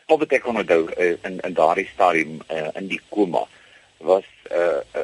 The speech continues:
eh, 'n beeld, so visioen wat ek gehad het. En ek het werklik waar mense wat nou al lankal oorlede is, aan die ander kant sien staan. Hulle het nie met my gekommunikeer of enigiets nie, net, net vir my gestaan en kyk. En <laughs> daar het so,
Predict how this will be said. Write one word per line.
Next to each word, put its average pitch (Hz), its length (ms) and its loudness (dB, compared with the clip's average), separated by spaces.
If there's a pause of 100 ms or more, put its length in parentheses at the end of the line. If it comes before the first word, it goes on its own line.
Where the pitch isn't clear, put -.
eh, - 360 -6
'n 87 120 -6
beeld, 101 260 4
so 104 160 -4
visioen 90 420 0
wat 90 180 0
ek - 80 0
gehad 76 380 0
het. - 200 -6
En - 220 -8 (280)
ek - 120 0
het - 100 -2
werklik 98 340 0
waar 104 260 4
mense 90 580 -2
wat 85 220 2
nou 87 180 0
al 78 100 6
lankal 85 380 0
oorlede 82 460 2
is, - 160 -4
aan 82 80 -2
die - 100 0
ander 90 200 2
kant 87 320 -2
sien 82 160 -14 (100)
staan. 90 320 0 (760)
Hulle 92 160 2
het - 100 0
nie 151 100 -6
met 117 140 -6
my 98 100 -2
gekommunikeer 95 680 0
of 90 120 -2
enigiets 80 500 -8
nie, 95 100 -10
net, 101 160 -2 (180)
net 101 160 -2
vir 107 140 -6
my - 60 -2
gestaan 90 380 -4
en 85 100 -16
kyk. - 280 -2
En 87 260 -2
<laughs> 117 60 -6
daar 90 200 2
het 95 100 -4 (100)
so, 113 120 6